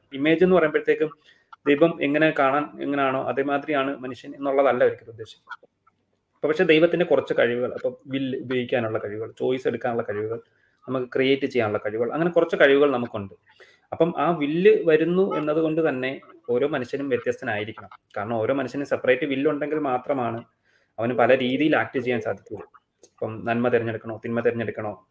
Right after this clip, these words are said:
അത് ചെയ്യണോ, ഇത് ചെയ്യണോ, ഏത് രീതിയിൽ ഉയർന്നു പോകണം എന്നൊക്കെയുള്ള പല കാര്യങ്ങളും ചെയ്യണമെന്നുണ്ടെങ്കിൽ നമുക്ക് വില്ല് എന്നുള്ളൊരു അത്യാവശ്യമാണ്. അപ്പം ആ ഒരു രീതിയിൽ ചിന്തിക്കുമ്പോഴത്തേക്കും അൺഇംപ്രസീവ്നെസ് എന്ന് പറയുന്ന സംഭവം ഒരു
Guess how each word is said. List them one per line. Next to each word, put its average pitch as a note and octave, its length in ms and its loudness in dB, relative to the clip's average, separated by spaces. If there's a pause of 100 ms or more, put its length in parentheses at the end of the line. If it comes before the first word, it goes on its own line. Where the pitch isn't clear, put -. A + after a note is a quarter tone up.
അത് A2+ 160 -4
ചെയ്യണോ, A#2+ 280 0
ഇത് A2+ 100 -6
ചെയ്യണോ, A2 480 -8
ഏത് A2+ 120 0
രീതിയിൽ B2 300 -2
ഉയർന്നു A#2+ 360 0
പോകണം A2 300 -2
എന്നൊക്കെയുള്ള D3 360 0
പല D3+ 180 4
കാര്യങ്ങളും D3+ 360 2
ചെയ്യണമെന്നുണ്ടെങ്കിൽ C3+ 500 -2
നമുക്ക് B2 200 -4
വില്ല് B2 300 -2
എന്നുള്ളൊരു C3 300 0
അത്യാവശ്യമാണ്. G#2+ 500 -2 (1000)
അപ്പം D3+ 320 -4
ആ C3 180 2
ഒരു F#3+ 120 8
രീതിയിൽ F#3+ 380 2
ചിന്തിക്കുമ്പോഴത്തേക്കും D#3 1000 -2
അൺഇംപ്രസീവ്നെസ് D3+ 760 -2
എന്ന് E3+ 140 0
പറയുന്ന D#3 300 0
സംഭവം C#3+ 420 -4
ഒരു C#3 380 -4